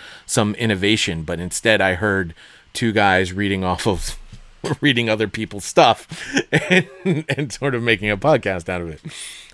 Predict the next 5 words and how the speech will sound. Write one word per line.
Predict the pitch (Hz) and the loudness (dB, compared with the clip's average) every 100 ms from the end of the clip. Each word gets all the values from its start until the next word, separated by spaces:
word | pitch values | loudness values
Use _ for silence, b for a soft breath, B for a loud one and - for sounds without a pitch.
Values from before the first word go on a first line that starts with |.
| - | 2
Uh, | 151 147 135 123 | 4 6 6 2
the, | 135 120 165 156 147 135 - _ _ _ _ _ _ _ - | -4 -4 -2 0 0 -2 -8 _ _ _ _ _ _ _ -2
that | 143 285 - | 4 4 4
led | 160 131 139 - | 2 2 -2 -2
to | 151 139 135 135 | 2 2 2 -4